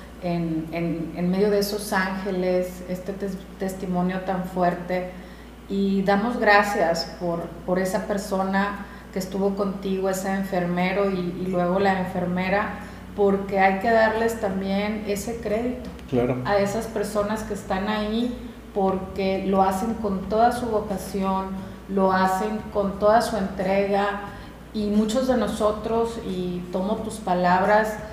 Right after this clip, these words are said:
Speaker 1: pues tenemos que cambiar, porque ahorita, eh, aquellas personas que estamos en casa haciendo un home office o un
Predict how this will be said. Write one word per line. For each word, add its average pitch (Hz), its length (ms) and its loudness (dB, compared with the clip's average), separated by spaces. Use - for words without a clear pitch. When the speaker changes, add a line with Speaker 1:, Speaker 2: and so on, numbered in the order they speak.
Speaker 1:
pues 202 160 -2
tenemos 226 320 2
que 262 160 -2
cambiar, 254 560 4
porque 202 280 -2
ahorita, 202 960 0
eh, 180 460 0
aquellas 196 420 0
personas 208 600 0
que 190 120 -8
estamos 196 360 -6
en 196 120 -4
casa 185 600 0
haciendo 202 440 -2
un 208 260 -2
home 214 200 0
office 196 680 0
o 185 160 2
un 196 560 -2